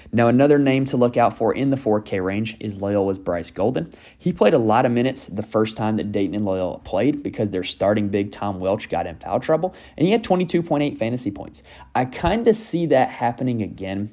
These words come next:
because I just don't think that Tom Welch has anything inside to defend Kamara or Holmes, and so you're gonna have to see an increased minutes for Golden. And so what I think might be kind of an interesting little stack is if you're playing one of the Dayton big men, Kamara or Holmes,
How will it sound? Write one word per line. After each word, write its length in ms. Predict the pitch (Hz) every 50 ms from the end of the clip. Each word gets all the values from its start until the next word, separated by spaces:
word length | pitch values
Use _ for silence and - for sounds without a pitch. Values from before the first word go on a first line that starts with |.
| _ -
because 380 | 104 104 - - 110 107 104 -
I 80 | - 107
just 220 | 117 123 117 117
don't 220 | - 117 117 98 -
think 180 | - 110 107
that 120 | 110 107 -
Tom 240 | - - 101 98 98
Welch 300 | 95 95 98 104 - -
has 200 | - 87 82 - -
anything 400 | 98 101 101 98 - 104 101 92
inside 580 | - 95 101 92 - - 92 92 92 92 90 -
to 140 | - 95 87
defend 500 | 85 87 - - 92 92 92 92 87 -
Kamara 480 | - 82 87 87 90 92 92 85 -
or 180 | - 85 80 82
Holmes, 400 | - - 98 98 98 101 101 - - - - - -
and 120 | - 98 98
so 120 | - 107
you're 100 | 107 107
gonna 140 | 101 107 92
have 260 | - - 95 95 - -
to 80 | -
see 200 | - - 92 87
an 80 | 92 90
increased 420 | 92 87 87 - 87 87 - -
minutes 280 | - 80 76 76 - -
for 120 | - -
Golden. 380 | 85 82 87 87 82 - - - _ - - - - -
And 160 | - - 120
so 160 | 117 - 139 123
what 120 | 131 139
I 80 | 135 135
think 220 | 135 165 151 -
might 300 | 104 110 113 123 - -
be 140 | - 147 139
kind 280 | 143 - - 117 120
of 100 | 117 104
an 220 | 107 95 78 73 - -
interesting 720 | 107 110 113 113 - 117 110 113 - - - 107 104 98
little 260 | 92 98 104 98 - -
stack 500 | - - - 208 107 90 - - - _ _ - - - _ _
is 240 | - 208 113 104 - -
if 220 | 127 139 135 139
you're 100 | 139 131
playing 300 | - - 135 123 120 120
one 140 | 113 117 117
of 80 | 110
the 40 | 104
Dayton 380 | 101 107 113 107 85 95 95 92
big 180 | 104 120 127
men, 280 | 120 107 101 92 90 92
Kamara 420 | - - 104 98 95 95 90 -
or 140 | - 76 78
Holmes, 440 | - - 143 147 117 101 101 95 -